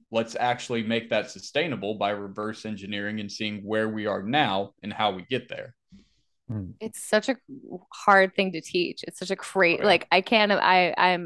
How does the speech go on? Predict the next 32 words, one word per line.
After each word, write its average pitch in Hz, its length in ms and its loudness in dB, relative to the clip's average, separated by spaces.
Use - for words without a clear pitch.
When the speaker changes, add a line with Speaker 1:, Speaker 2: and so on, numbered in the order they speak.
Speaker 3:
really 190 200 4
excited 170 300 -2
to 170 40 -4
see 175 160 -2
what 160 140 2
you 156 40 -2
guys 160 200 2
come 156 160 -4
out 151 160 4
with 208 240 4
because, 165 340 0
uh, 165 300 2
it's 196 100 2
probably 208 220 6
why 190 240 8
it - 80 4
hasn't 190 340 2
been 175 140 0
done 156 220 2
a 156 80 0
ton 151 220 -2
of 147 100 -2
times 151 260 -2
before, 151 380 0
right? 156 280 4
Because, 175 240 -2
like, - 180 -2
how 175 340 6
do 175 80 -2
you 170 240 -4
teach 156 320 -8
programming? 151 640 0